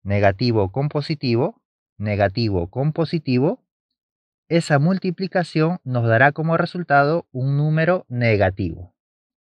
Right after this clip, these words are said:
Entonces vamos a aplicar esto primero. Negativo con positivo, signos diferentes, nos dará un número negativo. Eso es según la ley de signos.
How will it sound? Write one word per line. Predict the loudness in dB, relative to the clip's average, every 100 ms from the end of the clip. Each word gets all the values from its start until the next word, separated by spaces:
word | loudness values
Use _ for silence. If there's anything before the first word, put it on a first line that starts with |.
| _ _ -10
Entonces | -4 -2 0 0 -2
vamos | -4 -2 -2 0
a | 0
aplicar | 0 -4 0 2 2 -6 _ _ _ _ _ _ _ _
esto | -4 -2 -2
primero. | -2 2 2 2 -2 _ _ _ _ _ _ _ _
Negativo | -6 0 2 2 2 2
con | 0 -4
positivo, | -4 -4 -4 0 0 0 -4
signos | -6 -4 -2 0
diferentes, | 0 2 2 0 0 -4 -4
nos | -2 2
dará | 6 6 4 -4
un | -2 0
número | 0 0 2 0 -2
negativo. | -6 -2 0 0 0 -4 -6 -10 _ _ _ _ _ _ _ _ _
Eso | 0 0 2 2
es | 2 0 -10
según | -8 -4 0 0 2
la | 4
ley | 4 2 0 -6
de | -6 -6
signos. | -4 -8 -10 _ -20 -20